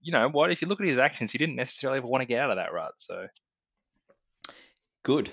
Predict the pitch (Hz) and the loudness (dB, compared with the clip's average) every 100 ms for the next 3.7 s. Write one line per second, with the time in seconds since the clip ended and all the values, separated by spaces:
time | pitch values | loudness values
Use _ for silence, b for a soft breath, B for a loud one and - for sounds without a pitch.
0 | - - - 123 101 107 110 117 123 143 | -10 -12 -6 -4 -4 -4 -4 2 4 6
1 | 98 110 - 87 90 87 90 85 - 87 | 6 4 2 0 0 2 0 0 -4 -2
2 | 76 - 85 87 87 104 - - - 92 | -2 -2 -4 -4 -4 -6 -8 -14 -12 -10
3 | 92 - 85 98 - 107 107 | -10 -12 -4 -2 -2 -4 -6